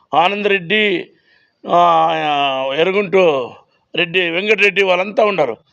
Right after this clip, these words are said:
వాళ్ళ సమక్షంలో ఇగ్గుకొని లాక్కొని వేసుకొని పోయినారు. ఆయనకి ఆ ముఖం చూడండి ఒకసారి. ఆయన క-, మ-, మగ కళ లేదు, ఇంకోటి లేదు. ఆయన ఒక మొట్టమొదటి నుంచి అన్ని కులాలకి, అన్ని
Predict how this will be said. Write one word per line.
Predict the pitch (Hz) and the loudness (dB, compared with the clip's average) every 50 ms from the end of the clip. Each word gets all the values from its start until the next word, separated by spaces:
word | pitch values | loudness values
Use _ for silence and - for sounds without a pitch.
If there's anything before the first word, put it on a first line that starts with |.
| _ _ _ _ _ - | _ _ _ _ _ 2
వాళ్ళ | 151 180 185 185 170 | 2 4 4 2 0
సమక్షంలో | 170 - 208 202 233 220 - - 233 233 226 208 | -2 0 0 0 0 0 0 0 0 0 0 -2
ఇగ్గుకొని | 180 170 208 160 220 233 226 220 | -2 -2 -2 0 2 2 2 0
లాక్కొని | 208 190 190 190 185 - 214 208 202 | 0 2 0 0 0 0 0 0 2
వేసుకొని | 190 156 - 185 175 | 0 0 -2 -2 -2
పోయినారు. | 160 165 160 151 135 117 95 80 - _ _ _ _ _ _ _ _ _ _ _ - | 0 0 0 0 -2 -2 -4 -8 -16 _ _ _ _ _ _ _ _ _ _ _ -2
ఆయనకి | 117 131 143 160 165 - - 165 160 | 0 2 2 0 -2 -4 -2 0 2
ఆ | 147 139 139 143 143 143 139 - - 120 131 135 | 4 4 6 6 6 4 4 2 0 -4 -4 -4
ముఖం | 139 151 185 208 190 269 262 208 | -4 -2 0 0 0 -2 0 0
చూడండి | 247 247 240 220 202 | 2 2 2 2 0
ఒకసారి. | 196 - 202 202 196 170 135 107 - _ _ _ _ _ _ - 151 | -2 2 2 4 4 2 0 -4 -10 _ _ _ _ _ _ -6 -4
ఆయన | 156 170 160 - | -4 -4 -4 -4
క-, | - 151 131 127 135 139 139 139 | -6 -6 -6 -6 -8 -8 -4 0
మ-, | 135 131 131 131 127 127 127 127 | 2 2 4 4 2 0 0 -2
మగ | 143 156 170 202 190 - | 0 0 0 0 0 2
కళ | 180 202 226 240 240 226 | 4 6 8 8 6 6
లేదు, | 220 220 196 208 202 190 | 2 0 0 -2 -4 -2
ఇంకోటి | 190 208 233 226 - 196 196 | 0 2 2 2 2 0 0
లేదు. | 196 196 180 190 190 - - - _ _ _ _ _ _ _ - | 0 0 0 0 -2 -4 -6 -10 _ _ _ _ _ _ _ -2
ఆయన | 127 151 170 175 180 180 170 | 0 0 0 2 0 0 0
ఒక | - - 147 143 143 143 135 139 | 2 2 4 4 4 2 0 -2
మొట్టమొదటి | 151 165 - 233 233 226 240 233 214 185 214 | -4 -2 0 0 0 2 2 2 2 0 -2
నుంచి | 220 175 - 226 214 185 147 - - _ _ _ _ _ _ _ _ - | -4 -2 0 0 0 0 -2 -6 -12 _ _ _ _ _ _ _ _ -6
అన్ని | - 143 175 196 214 220 220 233 233 233 220 175 - | -4 -2 -2 -2 -2 0 0 0 0 0 -2 -2 0
కులాలకి, | 202 202 202 196 190 185 185 190 175 | 2 4 4 4 2 0 0 0 0
అన్ని | 170 190 202 214 | 0 -2 -4 -4